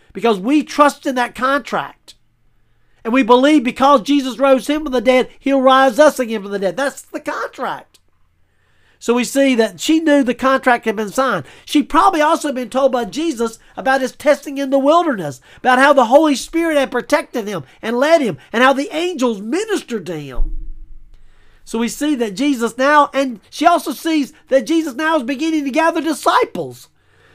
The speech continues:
She knows that his ministry has begun. She knows that her son is now showing who he is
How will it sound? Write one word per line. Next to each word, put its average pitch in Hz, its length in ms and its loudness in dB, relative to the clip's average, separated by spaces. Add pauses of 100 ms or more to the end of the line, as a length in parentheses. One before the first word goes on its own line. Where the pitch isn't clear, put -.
(120)
She 247 300 -4
knows 262 560 8
that 220 160 2
his 190 160 2
ministry 254 720 0
has 220 240 -2
begun. 175 680 -2 (840)
She 240 240 -2
knows 285 520 10
that 220 160 2
her 190 140 2
son 269 680 2
is 196 180 -6
now 254 600 2 (140)
showing 277 720 4 (120)
who 269 240 0
he 269 420 2
is 180 540 2